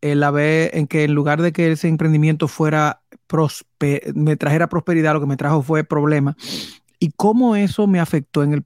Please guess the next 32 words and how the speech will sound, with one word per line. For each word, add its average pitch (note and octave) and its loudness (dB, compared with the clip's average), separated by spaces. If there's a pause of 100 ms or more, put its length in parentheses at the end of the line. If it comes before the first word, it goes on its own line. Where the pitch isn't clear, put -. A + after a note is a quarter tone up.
(120)
eh, D3+ 0
a-, D3 -2
hacia, C#3+ 0
hacia D3 -2
el D3+ 0
futuro? G3+ 0
¿Cómo E3 2
tuve F3 2
que E3 -2
pasar D#3+ 0
por D#3 0
ese D#3 2
saneamiento D#3 4
emocional D3+ 2
del D#3 2
que C#3 -2
tú D3 2
hablabas? D3+ 0 (1500)
Déjame C4+ 0
hacerte C4+ -4
una B3+ 2
pregunta G3+ 0
quizá F#3 2
un F#3+ 2
poco G3 -2
más, D#3+ 2 (240)
eh, D3 2
técnica. C#3+ -4 (960)
Cuando F#3 0
tú A3 -6
ves, C4+ -2 (440)
eh, D#3+ -2